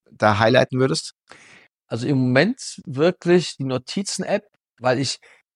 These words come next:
Speaker 2: grad ganz viele Ideen hab, zum Beispiel für Podcasts, zum Beispiel, ich bereite ja grad eine Predigt vor, auf die ich mich sehr freue. Und die andere ist, was ich echt viel gerade mache, ist, ist wirklich Facebook.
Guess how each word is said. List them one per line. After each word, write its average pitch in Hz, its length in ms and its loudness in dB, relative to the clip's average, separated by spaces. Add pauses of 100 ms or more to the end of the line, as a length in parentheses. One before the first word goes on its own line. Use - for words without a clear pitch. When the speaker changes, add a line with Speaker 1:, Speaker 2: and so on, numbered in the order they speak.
Speaker 2:
grad 143 220 6
ganz 156 260 4
viele 147 140 2
Ideen 147 500 6
hab, 165 220 2
zum 185 180 0
Beispiel 135 320 0
für 127 140 -6
Podcasts, 110 600 2
zum 143 160 0
Beispiel, 123 280 2
ich 117 200 -10
bereite 120 300 -2
ja 113 60 -2
grad 107 200 -2
eine 117 60 -8 (100)
Predigt 107 300 -2
vor, 98 320 -2 (320)
auf - 140 -14
die 120 100 4
ich 98 80 2
mich 98 140 -2
sehr 117 180 6
freue. 110 400 6 (420)
Und 127 120 0
die - 140 4
andere 180 640 8 (200)
ist, - 640 4
was 131 140 4
ich 139 140 4 (120)
echt - 380 0
viel 214 760 2
gerade 151 460 4
mache, 170 380 -2
ist, - 200 -10
ist - 160 -4
wirklich 165 300 2
Facebook. - 480 2